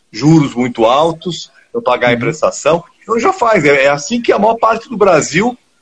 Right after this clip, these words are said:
Speaker 1: construiu suas casas. Então, para isso a gente precisa ter,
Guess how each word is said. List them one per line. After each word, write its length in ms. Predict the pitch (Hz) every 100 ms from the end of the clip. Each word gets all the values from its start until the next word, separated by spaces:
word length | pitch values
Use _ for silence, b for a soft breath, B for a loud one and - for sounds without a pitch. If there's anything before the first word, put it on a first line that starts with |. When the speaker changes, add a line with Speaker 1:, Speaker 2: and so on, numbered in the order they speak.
| _
Speaker 1:
construiu 400 | 202 233 220 240
suas 220 | - 370
casas. 500 | - 190 175 190 190 - _ _ _
Então, 300 | 104 185 226 226
para 240 | 170 156 165
isso 200 | 233 -
a 40 |
gente 160 | 226 202
precisa 180 | 190 -
ter, 300 | 151 -